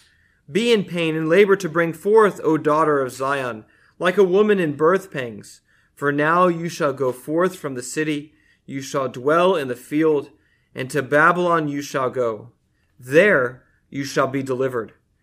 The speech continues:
There the Lord will redeem you from the hand of your enemies. Now also many nations have gathered against you, who say, 'Let her be defiled, and let our eye look upon Zion.' But they do not know the thoughts of the Lord,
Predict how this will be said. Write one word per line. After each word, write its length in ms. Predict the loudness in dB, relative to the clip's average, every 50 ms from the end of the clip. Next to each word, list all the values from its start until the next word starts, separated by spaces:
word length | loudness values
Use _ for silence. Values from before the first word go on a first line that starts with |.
| _ _ _ _ _
There 600 | -4 6 6 8 10 10 8 6 4 2 -4 -8
the 180 | -6 -2 0 0
Lord 440 | 2 4 4 6 6 6 6 4 2
will 160 | -2 -2 -2
redeem 440 | -2 -4 -4 -2 -2 0 0 0 0
you 300 | -2 -4 -6 -8 -12 -14
from 200 | -10 -8 -6 -6
the 100 | -6 -8
hand 460 | -8 -8 -6 -4 -4 -4 -4 -6 -8
of 180 | -10 -12 -12 -10
your 160 | -8 -8 -8
enemies. 600 | -6 -6 -8 -8 -8 -8 -10 -12 -16 -20 -20 -20 _ _ _ _ _ _ _ _ _ _ _ _ _ _ _ _ -6
Now 300 | 0 4 6 6 6 6
also 480 | 2 2 2 2 2 2 2 0 -2 0
many 240 | 0 -2 -2 -2
nations 420 | 0 0 0 0 0 -2 -8 -8 -4
have 180 | -4 -4 -2
gathered 320 | 0 0 0 2 0 -2 -2
against 420 | -2 -2 -2 -4 -4 -6 -10 -14
you, 280 | -14 -14 -16 -16 -20 _ _ _ _ _ _ _ -4
who 100 | -4 -4
say, 240 | 0 2 2 2 4
'Let 160 | 2 4 4
her 100 | 4 4
be 160 | 4 2 -2
defiled, 720 | -2 -2 -4 -2 -2 0 0 2 2 0 -2 -4 -10 -14 _ _ _ _ _ _ _ _ _ _ _ -8
and 100 | -2 2
let 140 | 4 4 6
our 160 | 6 4 4
eye 280 | 4 4 4 6 6
look 280 | 4 4 2 0 0 0
upon 340 | -6 -6 -2 -2 0 0 0
Zion.' 600 | 0 0 2 2 2 0 -2 -4 -6 -8 -18 _ _ _ _ _ _ _ _ _ _ _ _ _ _ -12
But 120 | -8 0
they 200 | 2 4 4 4
do 160 | 2 2 -4
not 360 | -4 -2 0 0 0 -2 -2 -2
know 280 | 0 2 4 4 4 2
the 100 | 0 -4
thoughts 540 | -6 -6 -8 -6 -6 -4 -4 -8 -10 -14 -12
of 220 | -8 -8 -6 -4
the 100 | -4 -6
Lord, 460 | -4 -4 -4 -2 -2 -4 -4 -6 -14